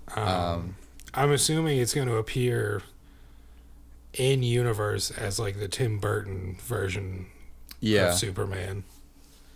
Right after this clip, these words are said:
Speaker 2: I wonder if they put him, like, way at the bottom. Yeah, they don't even have him on I M D B. Nope,
Speaker 1: Yeah.
Speaker 2: there he is. Yeah, Nick Cage as Superman, uncredited.
Speaker 1: <laughs>
Speaker 2: Way at the bottom. No, that's fun.
Speaker 1: Yeah.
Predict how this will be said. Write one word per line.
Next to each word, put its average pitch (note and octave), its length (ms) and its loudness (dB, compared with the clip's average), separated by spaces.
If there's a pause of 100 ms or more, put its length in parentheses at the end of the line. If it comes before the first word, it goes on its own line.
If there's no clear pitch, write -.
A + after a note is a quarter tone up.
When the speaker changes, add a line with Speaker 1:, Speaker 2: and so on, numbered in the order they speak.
(240)
Speaker 2:
I - 40 -4
wonder C3 140 0
if C3 100 -6
they A2+ 100 0
put F2+ 200 -2
him, F2 180 -6
like, - 200 -8
way E2 120 -8
at - 120 -10
the - 60 -12
bottom. G#2+ 500 -8 (320)
Yeah, G#2 180 2
they G2+ 100 4
don't G#2+ 140 2
even F#2 140 -2
have F#2+ 220 -2
him F#2 120 -6
on F#2 100 -4
I F#2+ 100 -4
M F#2+ 100 -4
D G2 140 -6
B. G2+ 300 -6
Nope, A#2 240 4
Speaker 1:
Yeah. G2+ 60 2
Speaker 2:
there G#2 180 6
he F#2 100 2
is. F2 280 -2
Yeah, G2 200 2
Nick G2 200 -2
Cage F#2 260 0
as F#2 80 -4
Superman, F2+ 420 -4
uncredited. F2+ 540 -4 (340)
Speaker 1:
<laughs> - 340 -2
Speaker 2:
Way G2+ 400 8
at G#2 100 6
the G#2+ 80 0
bottom. F#2 400 -2 (1800)
No, B2+ 140 6
that's C3+ 240 6
fun. E2 420 -2 (400)
Speaker 1:
Yeah. A2 260 2